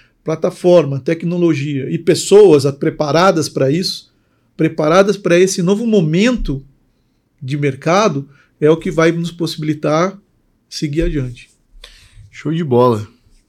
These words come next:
Speaker 2: Ronaldo, obrigado, agradecer, é, essa oportunidade que a gente teve de, de fazer essa conversa. É, eu acho que são pontos bem pertinentes pro momento que o mercado, é, do, os provedores brasileiros tão passando.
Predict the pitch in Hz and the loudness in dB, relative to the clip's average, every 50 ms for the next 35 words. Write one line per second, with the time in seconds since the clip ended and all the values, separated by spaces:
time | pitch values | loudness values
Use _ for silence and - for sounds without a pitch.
0 | _ _ _ _ 143 151 151 147 127 104 98 - - _ _ _ - 117 123 123 | _ _ _ _ -4 0 0 2 0 0 -2 -6 -12 _ _ _ -10 -6 -6 -4
1 | 120 117 120 131 139 139 131 120 120 123 123 120 120 - - - 131 127 131 127 | -2 2 2 2 2 2 0 -4 -4 -4 -2 -4 -4 -6 -4 -4 -2 0 0 -2
2 | 117 113 110 - _ _ _ - 110 110 107 104 104 104 104 104 107 107 - - | -4 -6 -12 -18 _ _ _ -12 -10 -10 -8 -10 -10 -10 -12 -14 -16 -14 -14 -12
3 | 120 - 127 120 - 123 117 110 110 120 127 123 - 135 120 117 - - 123 117 | -8 -6 -6 -6 -6 -6 -6 -2 -2 -2 -2 -2 -4 -8 -12 -12 -10 -8 -6 -6
4 | 117 113 110 113 117 110 107 107 107 107 110 113 - - - 107 107 113 113 113 | -4 -6 -8 -10 -12 -14 -14 -14 -14 -14 -14 -16 -16 -12 -10 -8 -8 -6 -8 -8
5 | - 117 - 117 110 101 104 107 117 131 131 - - 131 123 - _ _ _ _ | -10 -12 -12 -12 -10 -6 -4 -4 -4 -4 -6 -8 -12 -16 -16 -16 _ _ _ _
6 | _ _ _ _ _ _ _ _ _ 113 110 110 110 110 110 110 107 107 104 110 | _ _ _ _ _ _ _ _ _ -8 -6 -6 -6 -6 -6 -6 -6 -4 -2 -2
7 | 120 120 - - - - 151 143 135 - - 139 143 139 139 - 139 123 117 117 | -2 -4 -4 -8 -6 -4 -4 -4 -4 -4 -4 -4 -4 -4 -4 -6 -6 -6 -6 -4
8 | 117 120 131 143 151 143 135 - 143 135 135 - - 117 113 123 139 147 135 135 | -2 -2 0 0 0 -2 -4 -4 -4 -4 -4 -4 -4 -4 -2 0 0 -2 -4 -8
9 | - - - 123 120 113 113 117 117 113 - _ - 117 113 110 - - 117 113 | -14 -12 -8 -6 -4 -4 -2 -4 -4 -6 -10 _ -10 -8 -8 -8 -8 -6 -4 -4
10 | 113 110 107 107 107 104 101 107 110 127 - 123 113 104 104 104 104 101 101 101 | -4 -4 -6 -8 -8 -8 -10 -12 -14 -14 -12 -12 -10 -10 -8 -10 -10 -10 -10 -12
11 | 101 98 107 110 110 107 107 104 101 101 98 98 - - _ _ _ _ _ _ | -12 -14 -12 -10 -10 -8 -8 -8 -8 -10 -10 -12 -14 -20 _ _ _ _ _ _
12 | _ _ - 120 117 117 113 113 117 123 127 120 117 113 113 113 110 107 113 110 | _ _ -6 -2 -2 -2 -2 0 2 2 2 2 0 -4 -4 -4 -4 -4 -6 -6
13 | 107 107 107 110 - - 117 110 - 110 - - - 110 110 123 135 143 147 | -6 -8 -8 -10 -14 -16 -16 -14 -12 -14 -14 -12 -10 -8 -6 -6 -8 -8 -12